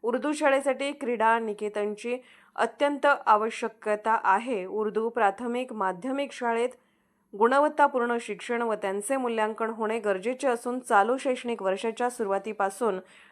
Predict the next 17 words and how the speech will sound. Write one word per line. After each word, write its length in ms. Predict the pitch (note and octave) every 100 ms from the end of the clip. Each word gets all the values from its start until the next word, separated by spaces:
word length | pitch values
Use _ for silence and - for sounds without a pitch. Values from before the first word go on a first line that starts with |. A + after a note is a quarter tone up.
| -
शाळेला 460 | - A#3 B3 C4+
अध्यापन 520 | B3+ F#3+ B3 A3+ B3+
पुस्तके 500 | B3+ G#3 - A3 A#3+
पुरेशा 440 | B3 A3+ G3 A3 B3+
प्रमाणात 400 | B3+ G#3+ G3+ G#3+ G#3
मिळालेली 460 | G3 F#3+ F#3+ G3
नाहीत. 340 | G3+ F3 F#3+ A#3+ - - - -
ही 80 | A#3
बाब 340 | G3+ B3 C4
गंभीर 400 | B3 B3+ A#3+ D4
असून 300 | C#4+ C#4 C4+ C4+
शिक्षण 400 | B3+ - B3+ B3+
हक्क 220 | A#3 A3
कायद्याचा 560 | A3+ A3+ F#3 F#3+ A3+ A3
भंग 260 | A3 F#3
होत 280 | F#3 F#3 F3
आहे. 200 | E3+ F3+